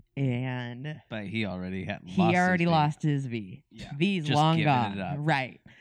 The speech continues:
Speaker 1: Um,
Speaker 3: V was gone when he was
Speaker 1: to a bunch of
Speaker 3: eleven.
Speaker 1: whores.
Speaker 3: Yeah.
Speaker 1: Um,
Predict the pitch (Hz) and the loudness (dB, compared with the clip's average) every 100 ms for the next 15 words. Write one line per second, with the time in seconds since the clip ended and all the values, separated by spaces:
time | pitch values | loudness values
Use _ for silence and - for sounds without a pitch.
0 | - - - _ _ - 151 139 117 131 | -20 -20 -20 _ _ -2 0 0 -2 -4
1 | 127 110 107 101 101 92 92 196 151 175 | -6 -6 -8 -8 -10 -14 -6 -2 0 0
2 | 160 120 - 147 185 185 160 127 - 214 | 0 -4 -8 0 2 4 2 -2 -12 -18
3 | 208 - _ _ - _ _ _ - 160 | -18 -20 _ _ -20 _ _ _ -4 -2
4 | 143 127 117 | -2 -4 -10